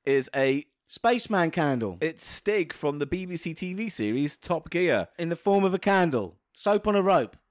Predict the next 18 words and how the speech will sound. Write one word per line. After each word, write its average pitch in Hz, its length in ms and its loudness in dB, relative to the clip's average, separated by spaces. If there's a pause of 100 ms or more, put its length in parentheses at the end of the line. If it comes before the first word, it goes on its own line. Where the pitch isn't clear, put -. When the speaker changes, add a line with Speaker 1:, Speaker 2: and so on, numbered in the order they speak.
(140)
Speaker 1:
It's, - 280 -2
yeah, 160 200 2 (100)
it's, 143 180 -10
it's 175 200 -6
a 165 40 0
Stig 190 400 -4
soap 180 360 -2
on 165 100 -2
a 143 60 -2
rope. 156 240 0
Now, 135 160 0
Speaker 2:
Ah. - 40 -2
Speaker 1:
Stig 175 380 -2
is 156 120 -2
a, 143 160 2 (380)
is 143 180 -6
the 143 260 0
masked 143 580 -6